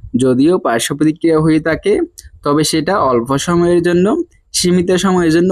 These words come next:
হয়ে থাকে। এবার আসুন গর্ভাবস্থায় এবং স্তন্যদানকালীন সময় এটি নিরাপদে সেবন করা যাবে কিনা।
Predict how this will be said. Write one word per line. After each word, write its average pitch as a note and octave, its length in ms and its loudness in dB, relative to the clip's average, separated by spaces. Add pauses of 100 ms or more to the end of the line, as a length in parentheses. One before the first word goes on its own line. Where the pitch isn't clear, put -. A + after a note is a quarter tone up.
(100)
হয়ে E3+ 220 2
থাকে। C3 320 -4 (360)
এবার C#3+ 260 0
আসুন D3 240 0 (100)
গর্ভাবস্থায় E3 760 0 (160)
এবং D3 180 2 (160)
স্তন্যদানকালীন F3 840 0
সময় F3 380 0 (260)
এটি C#3+ 180 -2
নিরাপদে D3 640 2
সেবন F#3 400 0
করা E3+ 280 -2
যাবে B2+ 280 -2
কিনা। G#2+ 320 -2